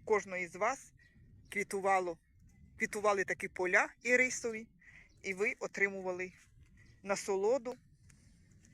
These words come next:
від побаченого і від запахів.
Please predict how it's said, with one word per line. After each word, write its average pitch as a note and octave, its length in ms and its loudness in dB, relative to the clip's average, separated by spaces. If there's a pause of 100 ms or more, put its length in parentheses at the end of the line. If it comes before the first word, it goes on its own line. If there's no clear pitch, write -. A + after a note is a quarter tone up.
(920)
від G3+ 380 -8 (480)
побаченого G#3+ 800 0 (1600)
і G3+ 40 -6
від G3+ 340 -8 (100)
запахів. E3+ 840 -2